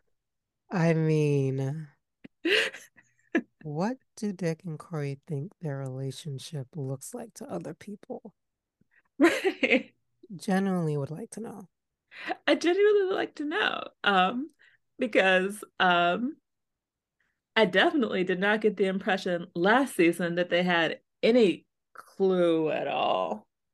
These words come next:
Speaker 1: uh, what they look like to people. You know, Dick, genuine surprise. "What? Things are going sideways? Why?" <laughs> Like, you know, she runs crying out of the house. What's going on with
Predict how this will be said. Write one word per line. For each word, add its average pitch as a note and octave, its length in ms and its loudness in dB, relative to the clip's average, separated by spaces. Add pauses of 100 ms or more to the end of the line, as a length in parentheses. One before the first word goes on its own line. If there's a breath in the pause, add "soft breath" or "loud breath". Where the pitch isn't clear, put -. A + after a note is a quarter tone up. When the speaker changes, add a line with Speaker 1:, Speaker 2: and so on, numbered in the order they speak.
(460)
Speaker 1:
uh, D#3 300 6
what F3 240 2
they D#3 240 4
look - 280 2
like E3 240 0
to - 80 -6
people. F3 580 2
You G3 120 -4
know, D#3 180 -4
Dick, D#3 400 4
genuine G3 520 2
surprise. F#3+ 640 0
"What? A#3 420 0 (180)
Things A3+ 280 -2
are A3+ 60 2
going A3+ 280 0
sideways? E4+ 600 6
Why?" D4 640 -2
<laughs> - 40 -14
Like, - 560 -4 (300 loud breath)
you G#3+ 80 6
know, D#3 140 2
she F#3 140 -2
runs D#3+ 320 0
crying F3 400 4
out E3+ 120 4
of E3 80 2
the F3 100 4
house. G3+ 340 0
What's - 460 -2
going F#4+ 180 0
on A#4+ 160 4
with C5 160 6